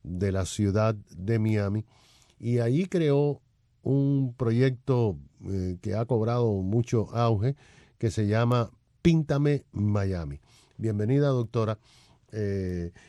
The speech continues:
lo primero que, que sería bueno que conocieran los, eh,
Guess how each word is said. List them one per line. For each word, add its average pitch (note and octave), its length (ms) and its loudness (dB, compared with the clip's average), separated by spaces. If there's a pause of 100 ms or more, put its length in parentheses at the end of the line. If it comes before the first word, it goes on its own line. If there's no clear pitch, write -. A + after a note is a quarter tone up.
(200)
lo A2+ 240 -2
primero E3+ 520 0
que, A2 400 -4
que A2+ 160 -4
sería B2+ 320 -2
bueno C3+ 280 2
que A2+ 140 -4
conocieran G#2+ 720 -4 (160)
los, F2+ 720 -8 (600)
eh, D#2+ 600 -6